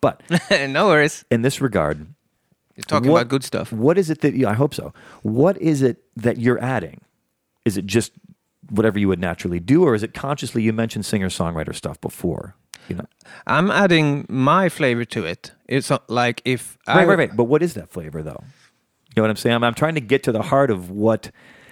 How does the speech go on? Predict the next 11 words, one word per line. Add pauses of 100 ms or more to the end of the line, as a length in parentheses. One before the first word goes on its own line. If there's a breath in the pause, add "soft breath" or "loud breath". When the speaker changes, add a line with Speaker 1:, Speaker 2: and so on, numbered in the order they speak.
(540 loud breath)
Speaker 2:
Try, (680)
uh, (120)
try
not
to
be
afraid
to
do
something
new.